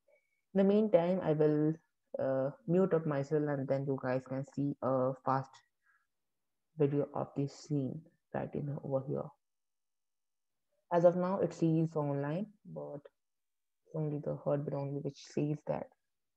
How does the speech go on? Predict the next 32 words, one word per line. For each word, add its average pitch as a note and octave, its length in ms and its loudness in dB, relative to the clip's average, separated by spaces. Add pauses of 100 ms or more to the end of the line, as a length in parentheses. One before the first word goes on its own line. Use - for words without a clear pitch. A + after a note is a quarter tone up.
(520)
it's - 140 -4
only D#3+ 180 6
blinking D#3 540 2
the, D3 320 2 (360)
the D#3+ 100 4
green D3 320 2
light C#3 180 -4
in C#3 120 -4
over C3+ 220 -4
here. C#3 140 -4 (1800)
And D#3 540 2 (280)
this E3+ 240 6
thing F3+ 240 0
will F#3 120 10
download D3 360 8
up D3 100 8
the D3+ 80 8
container D3 460 6
images, D#3 600 4
uh, D3 220 8 (160)
which D#3+ 180 4
is E3+ 100 4
purely, G3+ 440 12 (120)
uh, D3 240 8 (260)
you D3+ 160 6
can C#3+ 160 4
see E3 200 8
that C#3+ 220 6
it C#3 100 2
sees C3+ 440 2 (380)
downloading C#3+ 500 6
image. F3 540 0